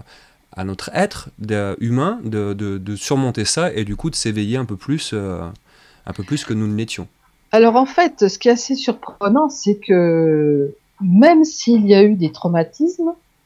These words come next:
Speaker 2: bon, le but du sérou, c'est quand même d'aider à dépasser et d'intégrer tout ça, et de dépasser ces traumatismes pour, euh, je dirais, aller vers autre chose. C'est-à-dire à partir du moment où il y a ces rencontres qui sont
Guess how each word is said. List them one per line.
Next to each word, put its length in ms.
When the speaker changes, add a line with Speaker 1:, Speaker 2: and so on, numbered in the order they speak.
Speaker 2:
bon, 140
le 160
but 240
du 160
sérou, 400
c'est 160
quand 140
même 220
d'aider 540
à 80
dépasser 640
et 100
d'intégrer 720
tout 280
ça, 340
et 40
de 180
dépasser 800
ces 200
traumatismes 680
pour, 280
euh, 220
je 140
dirais, 580
aller 560
vers 260
autre 260
chose. 360
C'est-à-dire 260
à 40
partir 320
du 60
moment 240
où 100
il 80
y 60
a 60
ces 200
rencontres 640
qui 160
sont 300